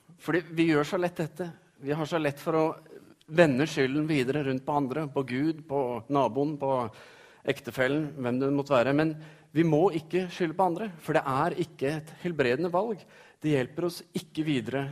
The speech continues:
i livet hvis vi velger å skylde på andre. Og en som sa det at nå må folk se å skjerpe seg, ellers så kommer ikke jeg til å få en eneste glad dag i livet mitt. Ikke sant? Han skjønte nok ikke at han var en del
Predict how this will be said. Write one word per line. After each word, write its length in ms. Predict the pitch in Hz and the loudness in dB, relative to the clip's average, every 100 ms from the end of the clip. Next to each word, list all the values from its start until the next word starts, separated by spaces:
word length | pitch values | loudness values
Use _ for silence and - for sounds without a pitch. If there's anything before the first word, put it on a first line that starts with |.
| 135 139 | -6 -4
i 80 | |
livet 400 | 123 110 135 127 120 | -2 -2 -6 -8 -10
hvis 160 | 123 | -8
vi 120 | 131 139 | -4 -2
velger 360 | 127 98 107 | -2 -2 -6
å 80 | 131 | -6
skylde 240 | 127 104 | -6 -6
på 100 | 127 | -6
andre. 240 | 110 104 110 - - - - - | -6 -6 -12 -18 -20 -20 -20 -2
Og 120 | 151 | 2
en 120 | 147 | 4
som 120 | 175 156 | 2 2
sa 140 | 160 | 4
det 140 | 156 151 | 6 4
at 140 | 160 160 | 4 0
nå 60 | |
må 80 | 175 175 | 0 2
folk 200 | 175 175 | 0 0
se 120 | 151 | -2
å 80 | 175 | -2
skjerpe 360 | - 147 - 120 | -2 -4 -4 0
seg, 180 | 190 | 0
ellers 160 | 190 156 | 0 -2
så 60 | 156 | -2
kommer 160 | 143 | 0
ikke 120 | 143 | 0
jeg 80 | 131 | -2
til 80 | 143 | 0
å 60 | 151 | -2
få 80 | |
en 100 | 151 151 110 | 0 -2 -2
eneste 320 | 110 147 139 | -2 -4 0
glad 240 | 120 127 135 | 2 4 4
dag 160 | 127 147 | 2 2
i 80 | |
livet 200 | 143 196 254 | -2 -2 -6
mitt. 120 | - - - - - - - _ - - 180 | -10 -20 -20 -20 -20 -20 -20 _ -20 -20 -18
Ikke 180 | - 151 | -2 0
sant? 240 | 214 - - 127 | 0 -4 -6 0
Han 200 | 160 170 | 0 0
skjønte 240 | 139 - | -2 0
nok 160 | 143 143 | 0 0
ikke 240 | 131 151 | 2 0
at 160 | 151 135 | 2 0
han 160 | 135 | 2
var 160 | 120 120 | 2 2
en 80 | 127 | 0
del 200 | 117 | 0